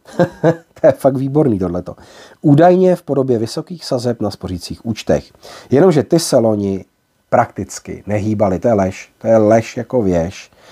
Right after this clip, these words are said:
A už by ta vláda opravdu mohla přestat lhát a na rovinu prostě říct, že na to nemají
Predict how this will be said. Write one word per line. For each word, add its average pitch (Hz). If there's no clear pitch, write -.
A -
už 95
by 107
ta 117
vláda 98
opravdu 92
mohla 95
přestat -
lhát 82
a 92
na 110
rovinu 107
prostě 107
říct, 80
že 87
na 101
to 117
nemají 85